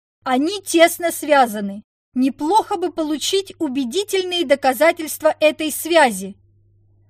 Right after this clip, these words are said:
Записей лесника недостаточно? Они обозначают намерение, а нам нужен конкретный факт шпионажа,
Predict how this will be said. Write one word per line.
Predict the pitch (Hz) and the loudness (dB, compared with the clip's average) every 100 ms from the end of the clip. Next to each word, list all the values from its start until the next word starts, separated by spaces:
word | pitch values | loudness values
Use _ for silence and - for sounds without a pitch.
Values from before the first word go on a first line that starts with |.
| _ _ _ - | _ _ _ -14
Записей | 208 294 359 349 339 349 330 - | -6 -4 -2 -4 -4 -2 -4 -2
лесника | 285 339 381 381 285 220 | -2 0 -2 -6 -4 -2
недостаточно? | 220 262 311 453 480 392 - 214 196 _ _ _ _ _ _ _ _ - | 0 0 0 0 -2 -2 -6 -8 -10 _ _ _ _ _ _ _ _ -6
Они | 254 247 277 427 - | -2 0 0 -2 -2
обозначают | 247 247 233 262 254 339 359 392 - | 0 0 0 -2 0 4 4 4 0
намерение, | 302 359 359 285 240 208 196 190 - _ - | 0 0 0 -2 -2 -4 -4 -8 -14 _ -2
а | 262 | 0
нам | 254 285 392 392 | 2 4 2 2
нужен | 311 294 220 233 202 | -2 -2 -2 -4 -4
конкретный | - 269 254 269 294 381 - 370 | 0 0 0 -4 -4 -4 -6 -8
факт | 339 285 285 320 - - | -2 4 6 4 -4 -12
шпионажа, | - - 302 339 339 277 202 202 | -10 0 4 4 4 2 0 -6